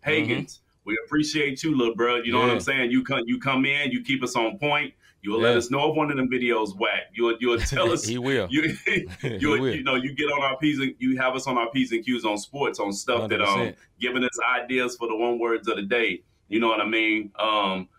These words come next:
Speaker 2: and, and these are just the people that we see almost really every show. You dig
Speaker 1: Right.
Speaker 2: what I'm saying? And
Speaker 1: Right.
Speaker 2: we appreciate that. You know, we appreciate it big time. And, um, yeah, we just looking forward to a new year. Um, and, um,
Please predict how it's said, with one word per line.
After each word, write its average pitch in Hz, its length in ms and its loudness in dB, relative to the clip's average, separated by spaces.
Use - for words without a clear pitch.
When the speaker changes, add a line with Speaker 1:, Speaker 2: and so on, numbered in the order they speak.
Speaker 2:
and, 127 260 -2
and 147 140 -2
these 190 180 0
are 180 120 2
just 156 200 -4
the 139 80 -6
people 151 280 0
that 131 100 2
we 135 160 -2
see 139 440 0
almost 127 460 0
really 156 380 0
every 156 220 0
show. - 360 -2
You 247 140 -4
dig - 120 0
Speaker 1:
Right. 143 60 2
Speaker 2:
what 139 100 0
I'm 135 120 0
saying? 143 400 0
And 120 140 0
Speaker 1:
Right. 120 220 -2
Speaker 2:
we 135 180 -2
appreciate 143 720 0
that. 131 360 0
You 123 140 -2
know, 117 220 0
we 113 100 2
appreciate 120 480 -2
it 95 100 -4
big 104 220 0
time. 98 380 0
And, 98 180 0
um, 92 480 0
yeah, 143 180 0
we 147 80 0
just 151 160 -4
looking 151 240 -2
forward 147 280 2
to 143 120 -2
a 120 40 2
new 143 180 4
year. 151 400 0
Um, 95 580 0
and, 107 260 0
um, 95 560 0